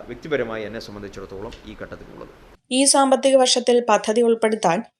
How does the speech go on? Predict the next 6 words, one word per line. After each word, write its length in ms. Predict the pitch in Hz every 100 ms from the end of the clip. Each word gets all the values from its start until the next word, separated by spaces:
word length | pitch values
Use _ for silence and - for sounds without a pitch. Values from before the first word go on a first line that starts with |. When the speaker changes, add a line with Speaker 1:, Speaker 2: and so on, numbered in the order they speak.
| _ _ -
Speaker 2:
എൻ 180 | 214 233
എച്ച് 220 | 233 247
എ 20 |
ഐ 200 | 240 240
ചെയർമാനോട് 580 | 240 233 226 226 226 226
ആവശ്യപ്പെട്ടെങ്കിലും 880 | 208 208 - 220 214 214 214 202